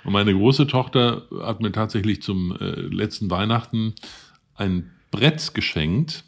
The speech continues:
Das ist grandios, ein Schneidbrett für die Küche, ähm,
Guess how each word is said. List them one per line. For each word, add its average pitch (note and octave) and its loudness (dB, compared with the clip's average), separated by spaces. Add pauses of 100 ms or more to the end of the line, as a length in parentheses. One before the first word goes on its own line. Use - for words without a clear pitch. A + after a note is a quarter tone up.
(140)
Das F#2 -6
ist G#2+ -10
grandios, G#2 0
ein F2 -4
Schneidbrett G2+ 0
für - -14
die E2 -2
Küche, D3+ 0 (800)
ähm, G2+ 0